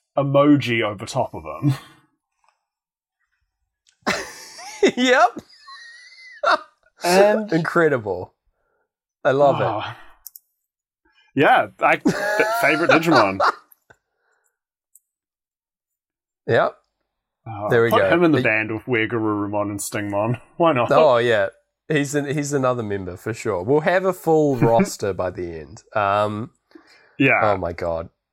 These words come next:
Speaker 2: But, yeah, shout-outs to Soulmon. Enjoy looking that up, <laughs> listeners. Uh, just laugh to yourself. Um,
Speaker 1: Oh.
Speaker 2: anyway, uh,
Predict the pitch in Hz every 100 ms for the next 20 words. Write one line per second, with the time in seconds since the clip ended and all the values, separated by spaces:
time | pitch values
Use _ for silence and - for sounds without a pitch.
0 | _ 104 98 90 - - 123 120 120 -
1 | 107 - 95 92 90 87 92 110 110 131
2 | 131 123 120 123 107 101 101 95 98 95
3 | - 98 95 - - 92 - _ _ -
4 | 107 92 90 - 85 87 101 85 - -
5 | 127 135 131 131 139 _ - - _ _
6 | 113 107 147 113 92 - - 127 127 127
7 | 127 123 123 120